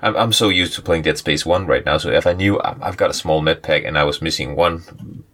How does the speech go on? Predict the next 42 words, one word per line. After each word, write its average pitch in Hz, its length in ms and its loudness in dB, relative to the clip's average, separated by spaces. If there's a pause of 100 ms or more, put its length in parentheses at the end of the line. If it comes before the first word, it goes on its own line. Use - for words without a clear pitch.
point 78 240 2
of - 80 -6
health, 107 360 0
I'd - 140 0
just - 300 0
press - 280 2
heal 117 220 4
because 82 360 -2
then 85 140 4
I'd 78 140 4
be 73 100 -2
at 71 80 -6
full - 200 -2
health. - 240 2 (440)
If - 140 -2
I 95 80 4
do 110 180 2
that 95 220 0
now, 90 320 2 (260)
he - 220 -8
may 104 140 4
be 98 100 -2
just - 320 2 (100)
using, 87 560 0
uh, 78 380 4 (480)
a, - 80 2
a, 90 40 4
a 87 40 2
big - 280 0 (160)
med 87 300 -2
pack 78 240 2
and, 73 260 -2
uh, 69 220 -4
wasting 82 600 0
four 85 420 2
or 82 40 0
five, 80 440 2
uh, 71 240 2
points - 340 0
of, - 220 -8
of, - 240 -4
uh, 64 320 0